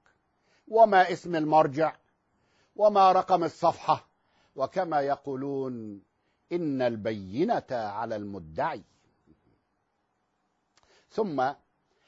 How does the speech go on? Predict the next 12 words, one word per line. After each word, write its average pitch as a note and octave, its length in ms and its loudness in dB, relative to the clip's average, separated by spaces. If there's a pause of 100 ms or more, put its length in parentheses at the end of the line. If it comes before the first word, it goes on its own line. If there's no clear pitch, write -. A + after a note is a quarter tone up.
(240)
أكتفي G#3+ 440 -2
بذكر E3+ 440 -6
تعليق D3+ 680 -6 (760)
لمسلم F3 840 -8
سعودي، E3 840 2 (1400)
وهو D3 220 4
التعليق F3 520 -2
رقم F#3 340 -6
واحد F3 400 -6
وأربعين D#3+ 1000 -8 (1000)
من D3+ 160 -2
التعليقات D#3 1120 -4